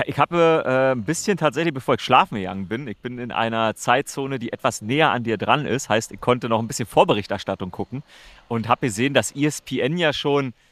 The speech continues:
über eine Stunde vorher, anderthalb Stunden vorher stehen die schon auf dem Feld und da waren schon Spieler zum Warmmachen, da hatten alle schon Bilder, also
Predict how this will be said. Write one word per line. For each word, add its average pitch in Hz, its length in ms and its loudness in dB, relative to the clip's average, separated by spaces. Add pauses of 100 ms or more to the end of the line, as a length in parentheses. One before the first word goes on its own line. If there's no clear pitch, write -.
(160)
über 170 220 -2
eine 147 160 -2
Stunde 160 380 -4
vorher, 160 340 2
anderthalb 175 320 4
Stunden 170 220 -2
vorher 165 240 4
stehen 151 220 -4
die 151 60 -6
schon - 140 -10
auf 110 60 -12
dem 110 100 -12
Feld 160 400 -2
und 101 120 -10
da 104 100 0
waren 120 160 2
schon 110 120 -8
Spieler 180 360 0
zum 110 240 -4
Warmmachen, 104 500 4
da 95 100 -2
hatten 117 140 -4
alle 151 240 4
schon 120 220 -4
Bilder, 143 240 2
also 101 200 2